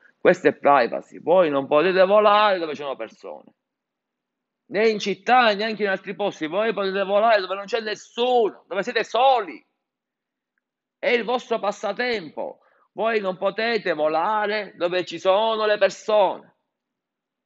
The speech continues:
Le persone non vogliono, dicono, le leggi dicono a cinquanta metri d'altezza da una persona, a trenta metri d'altezza, sì, ok, ci,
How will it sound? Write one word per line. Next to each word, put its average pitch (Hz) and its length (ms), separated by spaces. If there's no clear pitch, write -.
Le - 120
persone 233 400
non 214 160
vogliono, 208 300
dicono, 196 500
le 170 120
leggi 220 320
dicono 190 460
a - 120
cinquanta 214 560
metri 233 380
d'altezza 214 640
da 220 80
una 214 160
persona, 196 680
a 170 120
trenta 202 340
metri 220 280
d'altezza, 208 460
sì, 226 180
ok, 208 540
ci, - 140